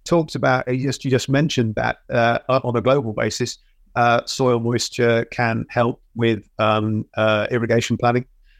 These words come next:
Uh, but you also said rightly that Ireland, uh, gets a lot of rain. But what it's also got is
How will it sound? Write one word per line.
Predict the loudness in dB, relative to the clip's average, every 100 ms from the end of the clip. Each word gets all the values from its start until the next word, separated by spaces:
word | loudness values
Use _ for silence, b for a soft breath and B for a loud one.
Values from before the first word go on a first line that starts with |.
| _ _
Uh, | 0 2 2 0 0
but | 2
you | 2
also | 2 2 0
said | 0 0 0 0 -8
rightly | -4 -4 -2 0 0
that | -2 0
Ireland, | 2 2 0 -6 -4
uh, | 0 0
gets | 2 0 0
a |
lot | -4 -2
of |
rain. | 0 0 0 _ _ _ -2
But | 0
what | 2 2
it's | 0 -4 -4
also | -2 0 0 2 2
got | 0 -2 -2 -4 -10 _ _ _ -20 _ _ -6
is | 0 2 2 0 -2 -10